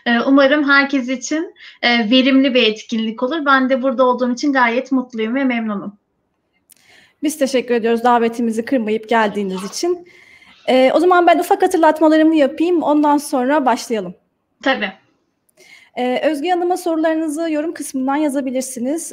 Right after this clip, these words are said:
Speaker 2: Ee, kendi sunumu sonrasında ben kend-, seslendireceğim. Sorularınızı yanıtlayacağız. Ee,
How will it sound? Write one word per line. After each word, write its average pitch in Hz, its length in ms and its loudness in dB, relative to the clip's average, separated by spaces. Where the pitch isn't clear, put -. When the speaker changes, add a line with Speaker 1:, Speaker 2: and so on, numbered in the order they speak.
Speaker 2:
Ee, 240 300 -4
kendi 277 280 0
sunumu 277 300 0
sonrasında 247 540 -2
ben 247 160 0
kend-, 226 340 -6
seslendireceğim. 226 920 -2
Sorularınızı 240 520 -2
yanıtlayacağız. 226 760 -2
Ee, 262 260 4